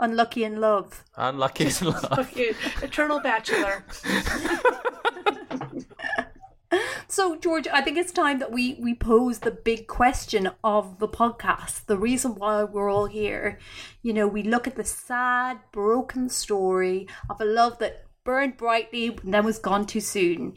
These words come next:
Speaker 1: Katie Holmes and Tom Cruise. But after the split, who do you think thrived and who simply survived?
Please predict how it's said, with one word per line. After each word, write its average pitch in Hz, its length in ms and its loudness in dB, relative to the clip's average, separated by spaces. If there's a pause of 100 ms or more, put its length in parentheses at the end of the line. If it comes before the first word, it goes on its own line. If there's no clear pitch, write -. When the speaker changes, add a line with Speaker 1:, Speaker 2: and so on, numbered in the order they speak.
(380)
Speaker 1:
Katie 208 400 2
Holmes 196 320 0
and 190 120 -6
Tom 185 280 0
Cruise. 170 480 -2
But - 260 -2
after 269 400 0
the 269 140 -2
split, - 580 -4 (360)
who 247 200 0
do 269 140 0
you 262 100 2
think 226 320 0 (180)
thrived 311 840 -2 (580)
and 190 120 -4
who 196 100 -4
simply 208 560 -2
survived? - 800 -6